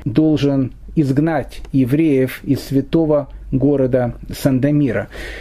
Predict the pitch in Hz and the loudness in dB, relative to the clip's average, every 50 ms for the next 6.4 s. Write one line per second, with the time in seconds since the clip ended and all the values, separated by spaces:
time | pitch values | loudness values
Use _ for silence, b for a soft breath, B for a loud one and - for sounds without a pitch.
0 | B B B B B B B B B B - - 226 220 277 285 254 - 233 196 | B B B B B B B B B B 0 2 2 2 2 0 0 -2 -2 -2
1 | 175 214 220 214 196 170 151 170 151 127 151 165 165 151 165 180 190 226 269 277 | -2 -2 0 0 0 0 0 0 -2 0 0 0 2 2 2 2 2 2 2 2
2 | 254 247 233 220 180 - 180 - 185 156 - - 233 233 226 214 196 156 127 143 | 2 2 0 -2 -4 -6 -4 -2 -2 -2 0 2 0 2 2 2 0 2 2 0
3 | 160 - - - 208 202 180 - - - - 170 160 156 151 143 - - - - | 0 0 0 0 2 2 0 -2 -6 -4 -2 0 0 0 0 -2 -6 -12 -18 -18
4 | - - - - 160 151 151 160 160 147 175 185 185 180 175 170 160 - - - | -16 -10 -4 -2 0 0 2 2 2 2 2 2 4 4 2 2 0 -2 -8 -8
5 | - 170 170 156 - - - - - - - - - 143 156 160 180 185 165 - | -4 -2 -2 -2 -2 -6 -14 -14 -16 -16 -12 -6 -2 0 0 2 2 0 0 -2
6 | - - 160 147 147 143 135 | -2 -2 0 2 2 2 0